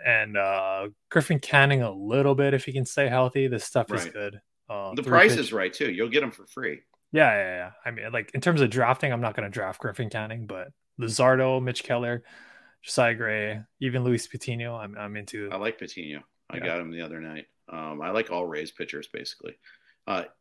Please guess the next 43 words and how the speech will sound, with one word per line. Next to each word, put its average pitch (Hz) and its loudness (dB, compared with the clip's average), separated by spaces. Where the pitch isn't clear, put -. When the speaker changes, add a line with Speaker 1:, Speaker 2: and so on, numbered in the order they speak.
Speaker 2:
even 110 -4
Kluber. 104 -8
Uh, 143 -6
uh, 156 -4
Speaker 1:
Yeah. 127 2
Speaker 2:
even 135 0
Kluber. 101 0
I 98 -6
mean, 104 -4
I 92 -2
think 101 -8
I'd, 92 -2
uh, 92 -2
take 117 -2
the 98 -8
chance 95 -4
on 95 -6
him. 92 -8
I 131 6
don't 135 4
know 123 2
if 131 -2
he'll 117 0
get 127 -2
to 113 -12
five 110 2
innings 107 0
that 107 0
often, 107 -2
but 90 -4
maybe 101 -6
he'll 120 0
give 117 0
him 117 -4
an 98 -4
opener, 107 -6
too. 87 -4
Speaker 1:
No, 131 4
no, 120 0
I, 117 0
I - -4
think, 120 0
uh, 107 -4